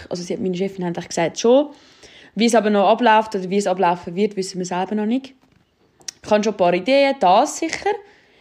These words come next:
Hey, ich habe doch mega viele Sachen aufgeschrieben. Irgendwie Finanzbuch muss ich erstellen, Sport machen.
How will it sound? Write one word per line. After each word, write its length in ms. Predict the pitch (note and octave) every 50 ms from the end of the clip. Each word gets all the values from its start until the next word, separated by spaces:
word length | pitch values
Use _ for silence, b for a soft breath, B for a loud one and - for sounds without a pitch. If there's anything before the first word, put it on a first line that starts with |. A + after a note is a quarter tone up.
| b b
Hey, 260 | _ - G3+ G3 F#3+ -
ich 100 | G#3 -
habe 100 | G3+ G3+
doch 140 | G3 F3+
mega 200 | F#3 G#3 A3 A#3
viele 200 | A3+ - A3+ G#3+ - - _ _ _ _ _
Sachen 380 | - - F#3 F#3 - - - B3
aufgeschrieben. 440 | A#3 - - - - F3+ F3 F3+ F3+
Irgendwie 540 | F3+ F#3 G3 F#3+ F3 F3 F3+ E3+ E3 D#3+
Finanzbuch 800 | E3 - - F#3 F3+ F3+ G3+ A3+ A#3 - - - - A#3+ A#3 A#3
muss 220 | A#3 A3+ A3 A3+ G#3+
ich 80 | A#3
erstellen, 840 | A3 A3 G#3+ - - G#3+ G#3+ G#3+ G#3+ G#3+ G#3+ G#3 G#3 G#3+ G#3+ G#3 G#3 - _ _ _ _ _ _ _ _ _ _ _ _ _ _ _ _ - -
Sport 560 | - - - - - F#3 F3+ F#3+ A3 G#3+ - -
machen. 680 | G3+ G3 F#3+ F#3+ F#3+ - G3 F#3+ F#3+ F3+ F#3 F#3 F#3